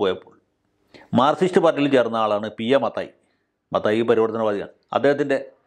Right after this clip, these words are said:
ആ, സഹധർമ്മിണിയാണ് ഈ ജോസഫൈൻ. അവർ രണ്ടുപേരും സി പി എമ്മിലാണ് പോയത്. അങ്ങനെയാണ് സഖാവ് ജോസഫൈനായിട്ട് മാറിയത്. പിന്നീട് കേന്ദ്ര കമ്മിറ്റി അംഗം വരെയായി. ആ, ഇപ്പോൾ വനിതാ കമ്മീഷൻ അധ്യക്ഷയായിട്ടും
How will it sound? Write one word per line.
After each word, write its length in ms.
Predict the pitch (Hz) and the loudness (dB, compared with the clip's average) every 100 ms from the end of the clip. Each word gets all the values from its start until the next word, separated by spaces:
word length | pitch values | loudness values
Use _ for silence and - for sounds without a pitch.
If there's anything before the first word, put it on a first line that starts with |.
| _ _ _ - | _ _ _ -4
ആ, 40 | 123 120 | -2 0
സഹധർമ്മിണിയാണ് 640 | 135 131 147 139 139 117 127 - | 0 2 0 -2 -4 -4 -6 -8
ഈ 20 | 113 107 | -8 -4
ജോസഫൈൻ. 420 | 104 107 - - _ _ - | -4 -4 -14 -20 _ _ 0
അവർ 100 | 120 139 | 2 2
രണ്ടുപേരും 260 | 120 117 117 | 0 -4 -6
സി 80 | 110 | -6
പി 100 | 113 | -2
എമ്മിലാണ് 300 | 117 110 98 90 | 0 0 -2 -6
പോയത്. 220 | - - _ _ _ _ _ _ _ _ _ _ _ - | -16 -18 _ _ _ _ _ _ _ _ _ _ _ -2
അങ്ങനെയാണ് 300 | 113 135 120 | 2 2 0
സഖാവ് 320 | 117 117 131 127 | 0 2 0 2
ജോസഫൈനായിട്ട് 580 | 120 117 117 117 113 104 | 0 0 -2 -2 -4 -4
മാറിയത്. 220 | 95 90 90 | -6 -6 -8
പിന്നീട് 220 | 104 107 107 - - | -8 -6 -8 -6 -4
കേന്ദ്ര 180 | 107 113 | -2 0
കമ്മിറ്റി 260 | 113 110 110 | 0 -2 -4
അംഗം 160 | 104 98 | -4 -8
വരെയായി. 240 | 95 82 _ _ _ _ _ _ _ _ _ _ 120 | -10 -12 _ _ _ _ _ _ _ _ _ _ 0
ആ, 80 | 127 131 | 0 0
ഇപ്പോൾ 180 | 127 139 131 | 2 2 2
വനിതാ 240 | 127 139 135 | 2 2 2
കമ്മീഷൻ 280 | 123 113 123 | -2 -4 -4
അധ്യക്ഷയായിട്ടും 520 | 104 117 - 110 117 | -4 -6 -4 -4 -2